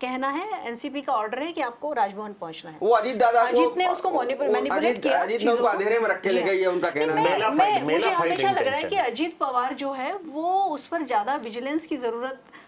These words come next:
Speaker 1: होनी चाहिए थी इनको, इनकी, इनका एक बहुत बड़ा drawback रहा, क्योंकि अजीत पवार असंतुष्ट हैं, अजीत पवार ignore किए गए हैं लगातार। और सुप्रिया सुले के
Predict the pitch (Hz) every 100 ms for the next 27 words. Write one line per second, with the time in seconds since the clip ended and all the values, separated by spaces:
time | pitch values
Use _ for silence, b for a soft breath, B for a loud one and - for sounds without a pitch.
0 | B 247 247 254 254 220 220 214 240 214
1 | 294 480 370 294 330 320 269 226 240 254
2 | 220 233 220 240 214 202 214 269 247 269
3 | - B B B B B - 359 427 381
4 | 247 320 392 311 269 294 415 381 - -
5 | 233 240 233 339 381 - 359 415 415 233
6 | 294 - 294 302 320 330 277 - 208 226
7 | 269 339 339 330 330 320 330 302 262 262
8 | 311 349 359 349 269 - 330 381 370 285
9 | 285 311 320 349